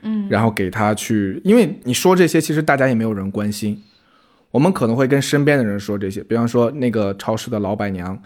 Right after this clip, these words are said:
Speaker 1: 嗯。
Speaker 2: 然后她涨价了，
Speaker 1: 嗯。
Speaker 2: 对吧？然后她从五毛卖一瓶水哈，从五毛涨到一块了，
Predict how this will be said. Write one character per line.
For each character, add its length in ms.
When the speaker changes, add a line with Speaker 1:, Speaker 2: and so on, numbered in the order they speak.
Speaker 1:
嗯。 80
Speaker 2:
然 80
后 80
她 140
涨 240
价 240
了， 180
Speaker 1:
嗯。 160
Speaker 2:
对 100
吧？ 200
然 160
后 80
她 180
从 240
五 80
毛 260
卖 200
一 40
瓶 220
水 160
哈， 180
从 220
五 80
毛 160
涨 160
到 80
一 100
块 240
了， 160